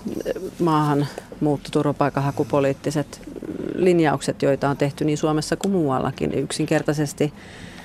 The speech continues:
ää, turvaan hakeutuminen on vaikeutunut, reittejä on, on vaikeampi löytää ja entiset reitit on sulkeutuneet.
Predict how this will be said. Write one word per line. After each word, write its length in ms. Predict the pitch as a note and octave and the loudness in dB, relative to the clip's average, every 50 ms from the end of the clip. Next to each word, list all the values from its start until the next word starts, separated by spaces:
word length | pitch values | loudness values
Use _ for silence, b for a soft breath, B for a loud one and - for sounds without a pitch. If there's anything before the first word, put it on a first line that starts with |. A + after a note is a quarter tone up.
| B B - | B B -2
ää, 160 | - D#3+ D#3 | 0 0 2
turvaan 360 | - - D#3+ E3 D#3 D3+ D3 | 2 2 2 4 4 4 4
hakeutuminen 600 | D#3+ D#3+ - D#3 D3+ D3+ - - D3+ D3+ D3+ D3+ | 2 2 2 2 2 2 2 2 2 2 4 4
on 60 | D#3 D3+ | 4 4
vaikeutunut, 680 | E3 D#3+ D#3 D3 - D3+ C#3+ C#3+ - D3+ C#3+ C#3+ C#3+ | 4 4 4 2 2 2 0 0 0 0 0 2 2
reittejä 480 | D#3 D3 D3 - - D3 D3 C#3+ C#3 | 2 2 0 0 0 0 2 2 4
on, 180 | C#3+ D3 D3 C#3+ - - - | 2 2 2 0 -2 -4 -2
on 160 | - D#3+ D3+ | 0 2 4
vaikeampi 540 | D#3 D3+ D3+ D3+ - D3+ C#3+ C#3+ C#3 D3 D3 | 4 4 4 2 2 0 0 0 2 2 2
löytää 520 | D3+ D3+ D3 C#3+ - - C#3 C#3 C#3 C#3 C3+ - - - | 4 4 2 2 2 2 2 4 2 2 0 -4 -8 -4
ja 220 | - - C#3+ C#3 - - - - | 0 2 2 2 2 0 -2 -2
entiset 440 | - D3+ D3 D3 - - - - - | 0 0 0 -2 -4 -6 -6 -4 0
reitit 280 | D3+ D3 C#3+ - D3 - | 0 0 0 0 0 2
on 120 | D#3+ D#3 | 0 2
sulkeutuneet. 1000 | - F3+ E3+ D3 - - - - - - - - - - - F#3+ - - - B | 2 2 2 2 0 -2 -4 -4 -4 -6 -8 -6 -6 -6 -8 -8 -10 -14 -16 B